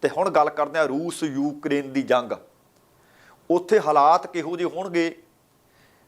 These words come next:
ਬਹੁਤ ਦਰਦਨਾਕ ਤਸਵੀਰ ਪੇਸ਼ ਕੀਤੀ ਆ ਉੱਥੋਂ ਵਾਪਸ ਪਰਤੇ ਇੱਕ ਨੌਜਵਾਨ ਨੇ ਅਤੇ ਇਹ ਨੌਜਵਾਨ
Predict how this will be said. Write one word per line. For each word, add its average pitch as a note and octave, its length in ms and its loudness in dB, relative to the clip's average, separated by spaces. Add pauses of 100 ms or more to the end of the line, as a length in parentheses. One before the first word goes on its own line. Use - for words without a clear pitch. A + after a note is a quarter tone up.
(320)
ਬਹੁਤ C#3+ 400 2
ਦਰਦਨਾਕ D#3+ 720 2
ਤਸਵੀਰ D3 420 -10
ਪੇਸ਼ D3 300 -6
ਕੀਤੀ D3 320 -8
ਆ E3 60 4 (120)
ਉੱਥੋਂ D3 280 -10
ਵਾਪਸ C3 380 0
ਪਰਤੇ C3+ 400 -4
ਇੱਕ C#3+ 160 -12
ਨੌਜਵਾਨ A2 480 -2
ਨੇ G#2 120 -10 (1120)
ਅਤੇ G3+ 220 2
ਇਹ G3+ 200 4
ਨੌਜਵਾਨ E3+ 520 4